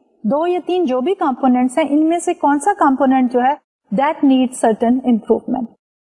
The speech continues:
तो उसमें हमने ये कहा कि return on equity को, जैसे कि हम पहले भी define करते हैं कि net income divided by the owner's equity, उसको हम decompose कर सकते हैं तीन components में।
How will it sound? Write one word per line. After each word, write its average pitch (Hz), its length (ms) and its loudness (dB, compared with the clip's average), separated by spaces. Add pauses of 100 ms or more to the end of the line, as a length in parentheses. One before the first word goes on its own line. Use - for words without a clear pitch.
(500)
तो 381 40 4
उसमें 440 200 2
हमने 440 180 2
ये 392 140 2
कहा 269 340 -2
कि 339 140 -2
return 320 420 2
on 381 120 2
equity 277 460 0
को, 339 200 0 (1080)
जैसे 262 240 0
कि 392 80 0
हम 381 140 2
पहले 294 260 0
भी 339 120 0
define 302 420 0
करते 233 300 -2
हैं 302 160 0
कि 339 100 -2
net 302 300 0
income 294 420 2
divided 240 520 -2
by 302 140 0 (360)
the 294 160 2
owner's 294 440 0
equity, 240 360 -2 (400)
उसको 381 180 -4
हम 381 180 2
decompose 370 720 0
कर 294 100 4
सकते 262 360 -2
हैं 277 200 0
तीन 349 440 -2
components 220 720 -6
में। 220 120 -4